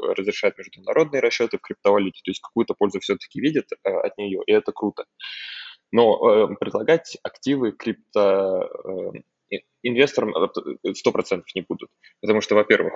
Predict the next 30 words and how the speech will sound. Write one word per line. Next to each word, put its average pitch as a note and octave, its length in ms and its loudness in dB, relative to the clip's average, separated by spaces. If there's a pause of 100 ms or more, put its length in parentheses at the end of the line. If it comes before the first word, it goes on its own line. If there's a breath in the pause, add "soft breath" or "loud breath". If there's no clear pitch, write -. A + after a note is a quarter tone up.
очень G#2+ 260 -2
легко, F#2 500 0
э, F2 280 4
навлечь G2+ 340 -2
на G2+ 80 -6
себя F#2 400 2
немилость G2+ 880 -4
Центрального G#2+ 560 0
банка, - 420 -2
который G2+ 280 -2
вообще - 340 0
считает, G#2+ 340 0
что G#2 360 0
все G#2+ 320 0
эти G#2+ 100 0
ваши G2+ 260 4
криптовалюты — A2 680 2
это G2 160 -8
всё A2+ 180 -8
пирамиды, A2 540 -2
и F#2+ 140 -6
вообще F#2+ 360 -4
вы G2+ 200 -4
все G2 560 -2
не G#2+ 340 -6
должны A2 580 -2
в A2 140 -2
это G#2+ 200 -2
всё G#2+ 140 -4
вкладываться. G2+ 640 0